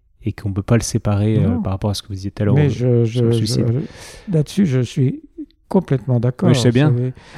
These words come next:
Speaker 2: Et non seulement social et biologique, mais aussi on oublie que il y a, il y a, vous savez, on se plaint parfois, on dit que l'être humain, enfin,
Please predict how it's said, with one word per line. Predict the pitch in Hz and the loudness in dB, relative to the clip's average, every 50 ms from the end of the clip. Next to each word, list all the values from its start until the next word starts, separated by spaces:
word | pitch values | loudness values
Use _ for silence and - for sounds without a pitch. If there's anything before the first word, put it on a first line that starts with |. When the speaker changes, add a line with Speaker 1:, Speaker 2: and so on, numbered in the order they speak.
| - - - | -6 2 4
Speaker 2:
Et | 160 175 180 196 240 262 - - | 4 4 4 0 -4 -8 -4 0
non | 196 202 196 | 0 0 2
seulement | - 196 185 180 175 156 - - - - - | 2 0 0 2 0 0 -2 -4 -12 -20 -14
social | - - 160 139 - 170 156 135 | -8 -4 -4 -4 -2 -2 -2 -2
et | 131 127 | -2 -2
biologique, | 135 143 147 156 160 214 196 - | 0 0 0 0 -2 -4 -6 -4
mais | 160 147 135 - - - - _ _ - | -4 -4 -4 -6 -10 -20 -20 _ _ 0
aussi | - 147 - - 220 190 - 208 | 0 0 2 2 2 2 4 4
on | 156 151 160 151 | 4 4 4 4
oublie | 147 147 143 165 202 202 170 | 4 2 2 2 0 0 0
que | - - - 135 127 123 123 123 - _ - - - _ - - _ _ - _ _ _ - _ - | -2 -2 0 2 2 2 2 0 -2 _ -20 -20 -20 _ -20 -20 _ _ -20 _ _ _ -20 _ -8
il | - 147 | -6 -4
y | 139 165 | -2 -2
a, | 160 147 | -2 -2
il | 202 180 135 | -2 -2 -2
y | 143 | 0
a, | 127 120 123 170 | 0 -2 -2 -4
vous | 214 - 403 - 330 - | -8 -14 -18 -20 -16 -8
savez, | - 165 160 190 | -2 0 2 4
on | 175 143 | 4 2
se | - - | 2 0
plaint | 151 135 160 151 139 - | -4 0 0 0 0 0
parfois, | 120 120 - - 175 160 156 - | -2 -4 -2 0 2 2 2 2
on | 139 127 | 0 -2
dit | 131 156 143 | -2 -2 -2
que | - - 127 120 117 117 - - - _ _ _ _ _ _ - - _ - - - - | 0 0 0 0 0 -2 -4 -10 -20 _ _ _ _ _ _ -20 -20 _ -20 -18 -10 -6
l'être | 151 120 127 123 - | -2 -2 -2 0 0
humain, | 139 131 139 151 147 180 - - - | 2 2 4 2 2 0 -4 -6 -10
enfin, | - - 120 120 | -8 -8 -8 -10